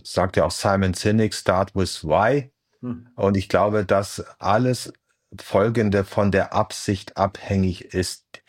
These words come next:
Speaker 1: die ich habe. Und ich glaube, mit Blick auf die Absicht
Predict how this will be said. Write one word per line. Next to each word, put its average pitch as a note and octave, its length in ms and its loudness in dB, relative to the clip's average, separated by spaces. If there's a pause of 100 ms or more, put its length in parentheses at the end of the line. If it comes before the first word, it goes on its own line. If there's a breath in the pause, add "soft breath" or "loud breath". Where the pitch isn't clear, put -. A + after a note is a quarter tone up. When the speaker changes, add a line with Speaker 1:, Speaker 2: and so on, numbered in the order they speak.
(220 soft breath)
Speaker 1:
die G#2 160 2
ich - 180 -2
habe. G2 280 0
Und E2+ 160 -4
ich E2+ 100 -10
glaube, F#2+ 340 2 (720 loud breath)
mit E2 140 -4
Blick B2 220 0
auf G#2 180 2
die - 160 -6
Absicht - 680 -2